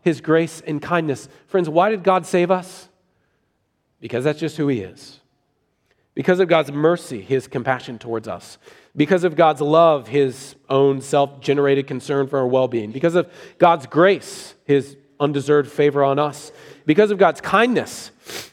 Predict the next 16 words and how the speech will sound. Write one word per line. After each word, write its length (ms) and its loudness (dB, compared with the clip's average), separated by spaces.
his 220 0
spirit 340 0
of 120 0
generosity 680 2
and 100 0
overflowing 640 2
that 160 -2
wells 320 4
up 260 2
from 220 2
the 100 -4
heart 180 2
of 100 -4
God. 300 2
Because 280 2
of 140 4